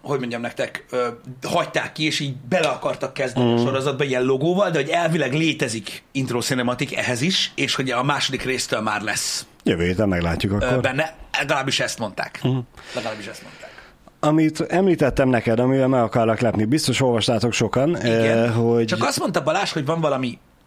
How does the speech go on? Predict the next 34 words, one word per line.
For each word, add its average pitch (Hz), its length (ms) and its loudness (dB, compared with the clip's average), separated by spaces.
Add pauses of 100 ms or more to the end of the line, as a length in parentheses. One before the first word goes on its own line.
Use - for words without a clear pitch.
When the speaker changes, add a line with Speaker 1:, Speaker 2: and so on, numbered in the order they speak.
(360)
Speaker 1:
baj 143 220 2
már 123 140 0
megint 120 260 -2
a 123 40 -2
sorozattal, 110 540 -2
Speaker 2:
Igen, 101 100 2
Speaker 1:
és 101 60 -2
én - 60 0
Speaker 2:
igen. 120 140 0
Speaker 1:
nem 107 120 2
tudom, 139 160 0
hogy 147 100 0
mi 120 60 -2
az. 87 220 -6
Speaker 2:
Va-, 131 140 4
van, 123 300 4
van 123 200 2
ugye 104 200 2
most 101 240 2
egy 104 340 -2
kisebb 104 380 0
felháborodás, 98 880 2
amire 110 580 0 (200)
próbálok, 107 540 2
ö, 95 380 2 (680)
spoilermentesen 98 880 2
vázolni 95 420 2
az 95 120 0
esetet. 110 520 -2 (220)
Speaker 1:
Vázoljad. 123 540 -2 (420)
Speaker 2:
Ö, 101 640 2 (1000)
van 170 360 2
egy 117 340 0
beavatkozás, 107 1040 0